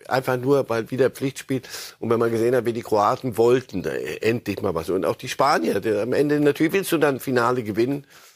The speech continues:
Ich glaub, da, wir können uns nicht mehr so richtig dran erinnern, wie das so ist, wie, <laughs> wenn man da, ich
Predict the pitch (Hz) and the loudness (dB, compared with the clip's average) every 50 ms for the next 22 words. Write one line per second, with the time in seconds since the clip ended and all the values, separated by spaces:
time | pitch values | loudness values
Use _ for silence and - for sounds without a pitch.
0 | _ _ - 110 - - 107 104 101 - - 113 117 113 107 - 110 110 110 101 | _ _ -6 -4 -2 -2 -2 -2 -2 -4 -2 -2 -2 -2 -2 -2 -2 -2 -2 -2
1 | 104 110 107 98 101 101 101 104 - - 107 - - 101 101 101 107 120 127 127 | 0 0 0 2 2 2 0 0 -2 -6 -8 -4 -2 0 0 0 0 0 0 0
2 | 131 120 120 110 110 - - 78 67 143 135 - - - 127 98 98 - _ _ | 0 -2 -2 -2 -2 -2 -2 -4 -2 -2 -2 -4 -4 -6 -8 -8 -8 -12 _ _
3 | - - - - 156 139 - - 113 107 110 113 104 90 - _ - - - | -20 -14 -6 -2 -2 -2 -2 -4 -4 -2 0 0 0 -2 -4 _ -20 -20 -20